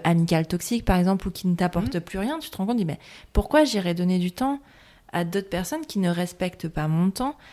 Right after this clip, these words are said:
Speaker 2: Ouais.
Speaker 1: euh, alors que le mien est précieux » et ma priorité, c'est de voir, bah, mon enfant grandir, euh, l'accompagner au foot ou que sais-je, enfin, n'importe où.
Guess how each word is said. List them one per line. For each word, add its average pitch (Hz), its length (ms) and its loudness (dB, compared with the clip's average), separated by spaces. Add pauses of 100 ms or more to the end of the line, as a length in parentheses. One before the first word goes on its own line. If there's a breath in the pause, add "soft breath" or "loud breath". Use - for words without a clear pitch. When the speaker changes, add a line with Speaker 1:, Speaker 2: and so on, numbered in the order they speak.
(140 loud breath)
Speaker 2:
Ouais. 185 160 -8
Speaker 1:
euh, 165 300 0
alors 185 320 2
que 190 260 2
le 185 140 2
mien 254 340 2
est 190 80 0
précieux » 202 500 -2
et 196 100 0
ma 156 120 0
priorité, 170 560 -6
c'est 302 180 -6
de 180 120 -4
voir, 208 400 -4 (480 soft breath)
bah, 151 220 0
mon 165 200 4
enfant 156 300 0
grandir, 147 720 -4
euh, 143 340 2
l'accompagner 147 560 4
au 147 80 6
foot - 520 -8
ou 151 360 2
que 147 120 -2
sais-je, 170 400 0
enfin, 156 180 -4
n'importe 160 400 0
où. 330 80 4